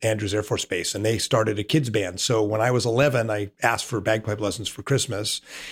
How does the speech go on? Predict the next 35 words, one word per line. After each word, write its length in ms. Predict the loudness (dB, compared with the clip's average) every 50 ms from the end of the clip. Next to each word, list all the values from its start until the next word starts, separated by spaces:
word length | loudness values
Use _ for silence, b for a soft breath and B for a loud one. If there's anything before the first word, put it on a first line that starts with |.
| B B 0
and 140 | 0 2
my 100 | 2 2
parents, 520 | 2 2 2 4 4 4 2 0 -2 -2 -2
thinking, 360 | 0 0 0 0 -2 -4 -4
"Ha 320 | -4 -6 -4 0 0 0
ha, 220 | 2 2 2 2 2
this 200 | 2 0 0 0
won't 160 | 0 0 0
last," 360 | 0 -2 -2 -2 -2 -4 -2
got 200 | 0 0 2 2
me 100 | 2 2
lessons 340 | 2 2 0 -2 -2 -6 -8
for 100 | -6 0
Christmas. 480 | 2 2 2 2 0 -2 -2 -2 -2 -2
And, 180 | -4 -4 -6 B B B B B B B B B B _ 0
you 80 | 2
know, 140 | 4 4 4
I 100 | 2 2 0 -6 _ _ _ _ _ -4
ended 240 | -2 0 0 2 2
up 220 | 2 2 0 -4 -12 _ _ _ _ _ _ -2
being 200 | -2 -2 0 0
pipe 220 | 0 0 2 2
major 320 | 2 0 0 0 0 0
of 140 | -2 -2 -2
the, 240 | -2 -2 -2 -2 -4 -10 -16 _ _ -6 -4
uh, 180 | -4 -2 -4
champion 480 | -2 -2 0 0 0 0 0 -2 -2 0
U 120 | 0 0
S 100 | 0 0
band 440 | 0 0 0 0 0 -2 -2 -4 -4
and 320 | -4 -4 -4 -6 -8 -10
one 140 | -8 -6 -4 -4
of 20 |
the 60 | -4
top, 340 | -2 -2 -2 -2 -2 -4 _